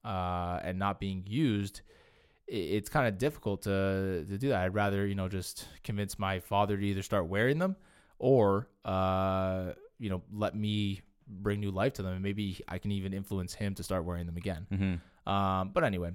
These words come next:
Speaker 1: so that's, that's another thing, and I'll keep you guys updated. I'm sure we'll post,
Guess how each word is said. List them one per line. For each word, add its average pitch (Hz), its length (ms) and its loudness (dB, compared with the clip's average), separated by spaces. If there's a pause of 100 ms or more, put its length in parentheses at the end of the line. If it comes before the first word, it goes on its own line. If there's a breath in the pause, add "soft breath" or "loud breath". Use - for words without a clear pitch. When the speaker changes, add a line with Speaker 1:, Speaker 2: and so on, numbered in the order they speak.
Speaker 1:
so 101 260 0
that's, 101 420 0
that's 104 200 -2
another 98 220 0
thing, 98 260 -2
and 95 180 -2
I'll 92 140 0
keep 95 160 -6
you 98 80 -6
guys 92 140 -2
updated. 98 340 0
I'm 92 80 -4
sure 98 160 -4
we'll 95 140 -2
post, - 540 -6